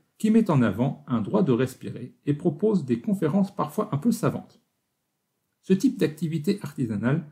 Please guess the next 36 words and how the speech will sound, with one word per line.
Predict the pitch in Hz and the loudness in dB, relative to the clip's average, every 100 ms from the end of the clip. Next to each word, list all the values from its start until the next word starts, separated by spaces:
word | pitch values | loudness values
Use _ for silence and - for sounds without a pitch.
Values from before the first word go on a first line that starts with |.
| _ _ | _ _
s'est | - 175 | 0 4
développé | 196 190 196 190 | 6 6 6 4
principalement | - 233 208 190 180 202 | 4 2 2 4 4 4
sur | - | 2
la | 151 | -2
côte | 147 170 - | 0 -4 -2
orientale | 208 180 156 151 160 | 0 0 0 -2 0
de | 143 | 0
l'île, | 123 98 - _ _ _ | -2 -4 -14 _ _ _
dans | 113 | -16
la | 104 | -10
partie | 123 - 139 | -8 -4 -4
préservée, | - 160 139 131 143 - _ _ _ _ - | 0 0 2 2 -2 -10 _ _ _ _ -2
l'Oliastra | 151 135 110 98 - 165 190 - | 2 2 0 -6 -2 0 0 0
et | 120 | 0
la | 123 | 2
Barbagia. | 113 120 113 107 98 - - - _ _ _ _ _ _ - | 0 -2 -2 -4 -4 -10 -14 -20 _ _ _ _ _ _ -2
La | 147 | 2
région | 165 202 | 4 4
de | 170 | 4
l'Oliastra | 127 123 110 107 - 165 185 - | 6 4 2 -2 -4 -2 -2 -2
a | 131 | -2
l'une | 131 175 | 2 2
des | 143 | 2
densités | 117 139 - - | 0 -2 -4 -2
de | 165 | 0
population | 143 151 156 156 185 | 0 -4 -2 -2 0
les | 196 | 0
plus | 113 170 | 0 -2
faibles | - 214 135 | 0 2 2
de | |
l'Italie. | 143 233 113 95 - _ _ _ _ _ _ _ _ _ _ _ _ _ | 2 0 -2 -8 -16 _ _ _ _ _ _ _ _ _ _ _ _ _
Il | 180 | 6
existe | 196 202 247 - | 8 8 6 2
un | |
moyen | 170 180 190 | 4 6 6